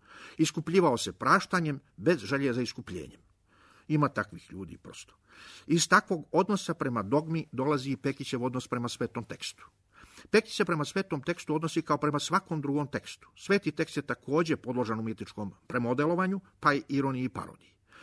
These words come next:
Borislav Pekić vodi dijalog s Biblijom, sa starim, ali najveć masnovim zavjetom, u prvom redu s evanđeljima i otkrivenjima Jovanovim.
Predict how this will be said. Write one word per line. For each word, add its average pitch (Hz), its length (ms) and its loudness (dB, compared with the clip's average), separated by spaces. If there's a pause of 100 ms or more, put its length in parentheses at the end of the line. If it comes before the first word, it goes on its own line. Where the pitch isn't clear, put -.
(260)
Borislav 156 380 4
Pekić - 340 -2
vodi 151 220 2
dijalog 120 300 -2
s 92 60 -10
Biblijom, 143 440 0
sa 127 100 -8
starim, 113 500 0 (920)
ali 117 260 4
najveć 123 340 0
masnovim 107 440 -4
zavjetom, 113 480 -4
u 113 80 -12
prvom 131 280 0
redu 120 180 2
s - 100 -4
evanđeljima 110 540 -2
i 92 40 -4
otkrivenjima 107 380 -4
Jovanovim. 117 440 0